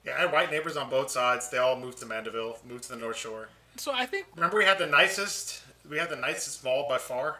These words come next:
Speaker 1: in the state. We had ice, oh, we had an ice skating rink that was in New Orleans, in our mall,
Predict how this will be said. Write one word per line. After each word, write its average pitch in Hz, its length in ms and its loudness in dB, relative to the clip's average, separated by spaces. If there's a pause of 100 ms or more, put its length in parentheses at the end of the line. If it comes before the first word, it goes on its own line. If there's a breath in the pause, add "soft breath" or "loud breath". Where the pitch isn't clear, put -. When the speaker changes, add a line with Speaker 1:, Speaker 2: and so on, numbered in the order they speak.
Speaker 1:
in 120 60 -18
the 117 60 -12
state. 139 360 -6
We 156 100 -8
had 190 160 0 (140)
ice, - 420 0 (360 loud breath)
oh, - 280 -6
we 92 100 -8
had 214 120 2
an - 140 0 (140)
ice 147 280 -2
skating 117 580 -8
rink 95 320 -12 (100)
that 120 140 -8
was 120 240 -12 (500)
in 151 120 -6
New 143 100 -8
Orleans, 135 640 -2 (180)
in 135 120 -12
our 127 120 -4
mall, 117 520 -4